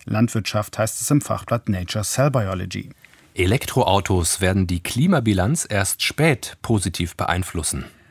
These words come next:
Speaker 1: Ein englisch-deutsches Forschungsteam ist am Beispiel des Vereinigten Königreichs der Frage nachgegangen, ab wann Elektrofahrzeuge die Klimabilanz des Straßenverkehrs verbessern werden.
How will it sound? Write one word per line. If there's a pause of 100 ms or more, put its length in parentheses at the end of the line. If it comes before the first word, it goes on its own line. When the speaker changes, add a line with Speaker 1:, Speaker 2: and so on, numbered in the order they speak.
(220)
Speaker 1:
Ein
englisch-deutsches
Forschungsteam
ist
am
Beispiel
des
Vereinigten
Königreichs
der
Frage
nachgegangen,
ab
wann
Elektrofahrzeuge
die
Klimabilanz
des
Straßenverkehrs
verbessern
werden.